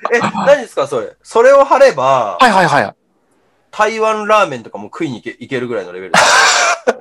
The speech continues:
Speaker 1: 言うならば。
Speaker 2: まあ、そうですね。患部を保護してくれるので、まあ、台湾、どうすかね。その、刺激物をそんな、あ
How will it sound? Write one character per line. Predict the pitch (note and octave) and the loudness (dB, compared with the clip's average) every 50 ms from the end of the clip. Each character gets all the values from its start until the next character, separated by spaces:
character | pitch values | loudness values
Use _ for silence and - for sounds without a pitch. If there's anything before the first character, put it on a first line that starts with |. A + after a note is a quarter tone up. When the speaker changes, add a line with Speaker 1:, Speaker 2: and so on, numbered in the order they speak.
| - - _ _ - - - _ | -10 -20 _ _ -14 -14 -12 _
Speaker 1:
言 | C#3 C#3+ F3 F3 F3 | -6 -4 -2 0 0
う | |
な | E3 D#3+ | 0 0
ら | D3 C#3 A#2 | 0 -2 -4
ば。 | G2 F#2 - - - - - - - - - - - | -6 -12 -12 -10 -4 -2 0 0 0 -2 -4 -6 -4
Speaker 2:
ま | G3+ G3 A3+ A#3 A#3+ F#3 | 0 2 4 6 6 4
あ、 | - | 4
そ | - - - - C#4 | 0 -6 0 2 4
う | C4+ | 4
で | |
す | G#3 | 4
ね。 | G3 G3 | 2 2
患 | - - - D4+ D#4+ D4+ C4 | 2 4 6 6 6 6 6
部 | G3+ | 4
を | F#3 | 4
保 | - B3+ C#4 E4+ D#4+ | 6 6 6 6 6
護 | C#4+ F3+ | 6 4
し | F3 - | 2 2
て | E3+ D#3+ | 0 2
く | - | 4
れ | F3+ | 4
る | E3+ D#3+ | 4 4
の | D#3 | 4
で、 | D#3+ D#3+ F3+ | 4 2 2
ま | - F#3 D#3+ - | 2 0 0 0
あ、 | - - - - - _ | -2 -10 -18 -18 -12 _
台 | - - D#3+ F3 G3+ G3+ | -4 -2 0 0 2 0
湾、 | F#3+ | 2
ど | D#3 D3+ E3 F#3 A3+ B3 | 4 6 6 8 8 8
う | A#3 | 6
す | - - | 6 4
か | E3+ D#3+ | 4 4
ね。 | D#3 | 4
そ | D3+ - | 2 0
の、 | D3+ | -2
刺 | D3 - - G3 G3 | 0 0 -2 -2 -2
激 | F3+ - C4 | 0 0 0
物 | A#3 B3+ F3+ F3 | 2 4 4 4
を | D3+ C#3 | 4 4
そ | - F3 | 2 2
ん | E3+ | 4
な、 | E3+ E3 | 6 6
あ | E3 E3 | 4 4